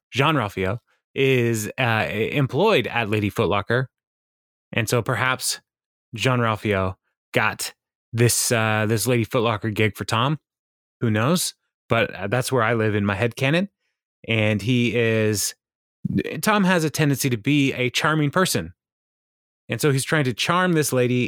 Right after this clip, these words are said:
into, uh, uh, appropriate shoes for her. And she's like, "These are too small." He talks about how they're like,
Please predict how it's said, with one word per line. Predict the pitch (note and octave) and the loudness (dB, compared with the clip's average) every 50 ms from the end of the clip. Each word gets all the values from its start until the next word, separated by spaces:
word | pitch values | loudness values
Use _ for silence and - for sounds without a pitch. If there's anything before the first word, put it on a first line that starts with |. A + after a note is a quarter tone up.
| - - | -2 -2
into, | B2 B2 A#2+ - B2+ A#2+ A#2 A2+ A2+ G#2 - _ _ _ _ _ _ _ _ _ _ _ _ - - _ - | -2 -2 0 0 0 2 2 2 2 0 -2 _ _ _ _ _ _ _ _ _ _ _ _ -16 -16 _ -4
uh, | - A#2+ A#2 A2+ G2 - | -2 0 0 0 -2 -2
uh, | - - C3 B2+ - - | -2 -2 0 0 -2 -2
appropriate | - C#3+ D3 C#3 C3+ - E3 E3 C#3+ D#3 C#3 - | -2 -2 -2 0 0 0 0 0 2 0 -2 0
shoes | - D#3+ D#3 C#3 A#2 - | 0 2 2 2 0 0
for | - A#2+ A2+ | 0 -2 0
her. | A2 G#2+ F#2 D#2 - - _ _ _ _ _ _ - | 0 0 -2 -4 -6 -10 _ _ _ _ _ _ -10
And | A#2 G#2 | -4 -2
she's | C3 | 0
like, | C3+ B2 G2 | -2 0 0
"These | A2+ C#3+ C#3+ C#3+ | 0 0 2 2
are | C#3+ | 0
too | - - C#3 B2+ | 0 0 -2 -2
small." | - - - C#3+ C#3 B2 G#2 F#2 F2+ F2 - _ _ _ _ _ _ _ - | 0 0 0 0 0 0 0 -2 -4 -8 -12 _ _ _ _ _ _ _ -4
He | - D3 | -2 0
talks | C3 D#3 D#3+ D3 C#3+ - | 2 2 2 0 0 -2
about | C#3+ C#3+ C3 A#2+ | -2 -2 -2 0
how | C3+ C3+ C3 | 0 0 0
they're | A#2+ A#2+ A#2 | 0 0 0
like, | A2+ A2 A2 F#2 | 0 0 -2 -4